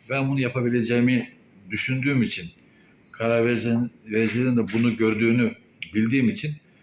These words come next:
e, beni tercih edeceklerini düşünüyorum. Birincisi bu. E, ikincisi, e, Beykoz halkı aday olursam bana niye oy versin? E,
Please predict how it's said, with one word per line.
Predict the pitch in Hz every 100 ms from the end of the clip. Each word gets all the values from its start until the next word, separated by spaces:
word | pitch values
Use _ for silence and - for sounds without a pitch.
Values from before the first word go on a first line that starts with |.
| _ _ - 110
e, | 98 95 90
beni | 135 135
tercih | 127 120 120
edeceklerini | 104 98 92 160
düşünüyorum. | 151 123 147 110 82 - _ _ _ _ _ - - -
Birincisi | 123 110 95 147 127
bu. | 117 - - - _ _ _
E, | 107 107 107 104 -
ikincisi, | 131 131 139 131 127 165 165 - - - 113 107
e, | 113
Beykoz | 143 143 135
halkı | 135 127 - 147 - _ _ _ _ _ _ _ _ _ - - _
aday | 104 120
olursam | 127 117 131 135
bana | 127 127
niye | 127
oy | 127 110
versin? | 90 - 160 - _ _ _ _ - - -
E, | 104